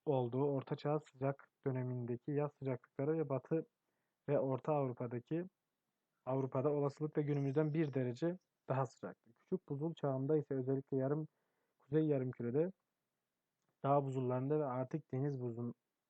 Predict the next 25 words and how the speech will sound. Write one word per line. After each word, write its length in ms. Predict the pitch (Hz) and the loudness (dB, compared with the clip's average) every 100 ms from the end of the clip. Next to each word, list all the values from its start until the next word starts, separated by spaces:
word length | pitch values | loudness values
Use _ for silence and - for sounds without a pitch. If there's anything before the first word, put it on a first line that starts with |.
| _ _ _ _ _ _ - | _ _ _ _ _ _ -6
Arktik 540 | 127 123 - 180 _ | -6 -4 -4 -4 _
deniz 300 | 131 151 139 | 0 0 0
buzunda 540 | 127 120 123 123 156 143 | -2 -2 -2 2 2 2
belirgin 540 | 131 139 143 160 139 | 2 2 0 -2 0
bir 160 | 170 170 | 0 0
ilerleme 500 | 147 135 127 127 156 | -2 0 0 0 0
gerçekleşmiştir. 800 | 139 120 117 - 113 - 95 _ _ _ _ _ _ _ _ _ 165 | 0 0 -6 -8 -10 -10 _ _ _ _ _ _ _ _ _ _ 0
Bu 80 | |
dönemde 340 | 180 170 143 156 | 2 2 0 -2
Kuzey 280 | 139 143 151 | -2 0 2
Yarımküre'nin 760 | 143 135 135 120 120 143 170 _ _ - | 2 0 -4 -6 -4 -4 -6 _ _ -8
özellikle 420 | 127 143 151 147 | 0 0 -2 -10
kış 260 | - 165 - | -6 -6 -4
mevsimlerinin 640 | 135 - 127 120 120 139 | -6 -4 -6 -4 -4 -6
çok 260 | - 147 - | -6 -8 -6
sert 240 | 147 - | -8 -4
geçtiği 400 | 127 120 - 151 | -4 -4 -6 -2
ve 100 | 151 | 0
insan 280 | 135 127 151 | -2 -2 -2
yaşamı 420 | 139 123 135 139 | -2 -4 -4 -2
ile 280 | 147 127 156 | -2 0 -2
tarım 360 | - 139 147 147 | 0 -2 0 0
ve 40 | |
hayvancılık 640 | 131 127 127 127 139 147 | -2 -2 -2 -2 -2 -2
etkinlikleri, 720 | 127 - 123 117 _ 127 156 | -4 -4 -6 -6 _ 0 0